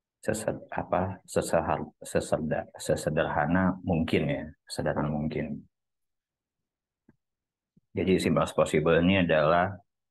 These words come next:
arsitektur untuk, eh, komputer pertama kali dibuat.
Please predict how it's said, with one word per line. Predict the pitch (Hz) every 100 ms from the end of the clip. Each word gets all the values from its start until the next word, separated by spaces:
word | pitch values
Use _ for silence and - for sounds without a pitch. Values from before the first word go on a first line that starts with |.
| _
arsitektur | - 80 - 73 - 78 - - 90 87 85 85 85 82 -
untuk, | 82 82 82 - 107 - - _ _ - - _ _ -
eh, | 80 76 76 78 76 76 76 76
komputer | 80 80 -
pertama | 82 - 76 78
kali | 73 76 82
dibuat. | 80 73 71 69